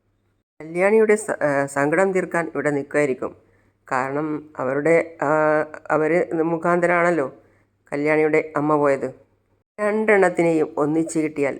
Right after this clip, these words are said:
ഇതിൽ നല്ലൊരു സന്ദർഭം ഇല്ലടാ. അവരുടെ കാര്യത്തിലൊരു തീരുമാനമായാൽ നമുക്കിവിടുന്ന് കടക്കാം. കിരണും പാർട്ടികളും ഇവിടെ ഇല്ലാന്ന് നമ്മൾ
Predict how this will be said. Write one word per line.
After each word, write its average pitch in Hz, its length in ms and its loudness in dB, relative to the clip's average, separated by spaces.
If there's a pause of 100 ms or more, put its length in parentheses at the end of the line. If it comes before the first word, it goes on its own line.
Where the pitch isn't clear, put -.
ഇതിൽ 151 320 -2
നല്ലൊരു 151 260 0
സന്ദർഭം 139 720 -6
ഇല്ലടാ. 127 360 -8 (880)
അവരുടെ 147 520 -2
കാര്യത്തിലൊരു 165 520 0
തീരുമാനമായാൽ 160 840 -2 (160)
നമുക്കിവിടുന്ന് 135 600 -10
കടക്കാം. 123 400 -10 (1300)
കിരണും 151 440 2
പാർട്ടികളും 143 580 0
ഇവിടെ 147 160 -4
ഇല്ലാന്ന് 135 480 -4 (120)
നമ്മൾ 131 320 -8